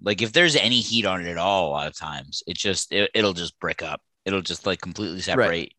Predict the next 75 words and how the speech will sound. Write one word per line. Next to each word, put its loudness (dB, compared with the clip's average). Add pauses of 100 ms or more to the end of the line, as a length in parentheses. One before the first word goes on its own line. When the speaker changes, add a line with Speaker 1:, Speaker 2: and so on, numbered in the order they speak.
(100)
Speaker 2:
Yeah, 8
that's 6
exactly 2
what 0
happened 0
to -4
me, -2
which, 0
you -4
know, 4
a-, 4
Speaker 1:
It 4
Speaker 2:
and 6
Speaker 1:
still 6
Speaker 2:
again 6
Speaker 1:
tastes 4
fine, 2
Speaker 2:
Oh, 6
Speaker 1:
but 8
it's 2
not 6
Speaker 2:
flavor-wise, 6
Speaker 1:
it. 0
Speaker 2:
it's -6
good. 2
It's -6
just -6
not, 0
it's -8
just -4
not 6
Speaker 1:
It's 6
Speaker 2:
what 4
Speaker 1:
not 6
what 2
Speaker 2:
you 0
Speaker 1:
you 0
Speaker 2:
want. 2
Speaker 1:
want. -10
And -4
you 2
don't 2
want, 4
Speaker 2:
If 2
Speaker 1:
you 2
Speaker 2:
you 2
Speaker 1:
want 4
that 4
creaminess. -2
You -6
want -8
the -8
starchiness -6
from -14
the -14
pasta 0
water -2
to -4
kinda, -8
like, -10 (520)
cover 6
everything 4
and -4
a -8
nice 0
creamy, -6
so, 0
but, 0
like, 2
you -6
just -6
get -4
this -8
brick -4
of, -6